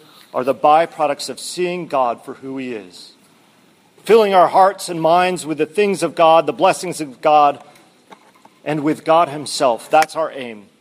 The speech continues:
And so I want to look at this just very briefly, gaining a heart of thankfulness and joy. Our text ends with this,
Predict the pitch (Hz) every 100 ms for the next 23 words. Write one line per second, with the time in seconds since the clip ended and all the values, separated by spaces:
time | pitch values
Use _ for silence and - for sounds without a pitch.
0 | _ - 127 160 160 156 165 160 156 156
1 | - 165 156 170 151 156 139 139 127 -
2 | - - _ _ _ _ - 160 180 175
3 | 160 151 151 151 - 143 131 - 120 107
4 | - 101 110 110 98 - _ - _ -
5 | - 143 - 240 - - 160 196 170 127
6 | 143 127 156 - -